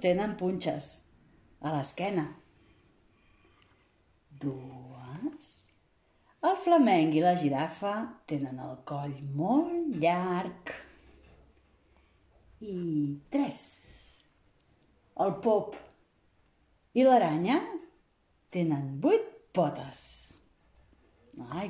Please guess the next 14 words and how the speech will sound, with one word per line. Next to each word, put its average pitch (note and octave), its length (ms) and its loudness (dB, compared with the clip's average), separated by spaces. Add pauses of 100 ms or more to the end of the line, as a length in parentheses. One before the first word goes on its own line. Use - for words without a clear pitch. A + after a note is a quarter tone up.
queden D#3+ 220 2
moltes F3 260 -4
més C#3+ 160 -2
pàgines, F3 480 -2
eh, F3 80 -4
que F3+ 80 -14
ho F3 60 -6
veieu? E3 320 -2 (1200)
Però D#3 220 0 (1000)
només C4 320 6
ens D4 160 10
ha D#4 80 4
sortit E3+ 380 0
tres. C4+ 260 0